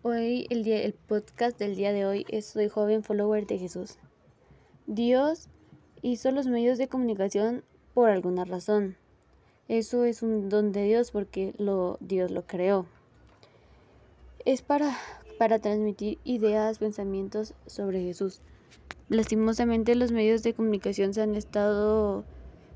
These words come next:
se les ha estado dando una vuelta a su sentido y se les ha estado dando un mal uso, como es criticar, generar polémica,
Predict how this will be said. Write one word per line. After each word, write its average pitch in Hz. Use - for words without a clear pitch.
se -
les 214
ha 220
estado 220
dando 220
una 226
vuelta 208
a 220
su 214
sentido 202
y 202
se 196
les 190
ha 196
estado 208
dando 202
un 196
mal 185
uso, 196
como 190
es 185
criticar, 190
generar 185
polémica, 190